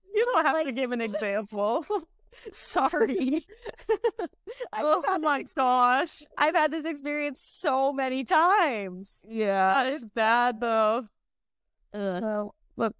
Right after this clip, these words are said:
Speaker 2: Ugh.
Speaker 1: I mean, a weird note to end our reviews on, but
Speaker 2: Well, that's okay. Sam has some, uh,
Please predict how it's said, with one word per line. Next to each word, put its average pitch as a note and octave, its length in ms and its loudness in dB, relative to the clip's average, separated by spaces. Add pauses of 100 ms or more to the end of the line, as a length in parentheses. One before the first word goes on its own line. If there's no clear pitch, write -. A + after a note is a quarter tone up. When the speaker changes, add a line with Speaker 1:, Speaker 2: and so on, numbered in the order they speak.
(120)
Speaker 2:
Ugh. G3+ 160 -4
Speaker 1:
I B3+ 120 4
mean, B3 200 0
a B3 220 -2
weird C4 300 0
note G#3+ 320 2
to G#3+ 140 0
end F#3 280 0
our F3 300 2
reviews F3 460 -4
on, F3+ 460 0
but F3+ 280 0
Speaker 2:
Well, B3 280 0
that's D4 260 0
okay. A3 260 -2
Sam C4 280 -2
has C#4+ 220 -2
some, A#3 480 -4 (100)
uh, F#3+ 360 2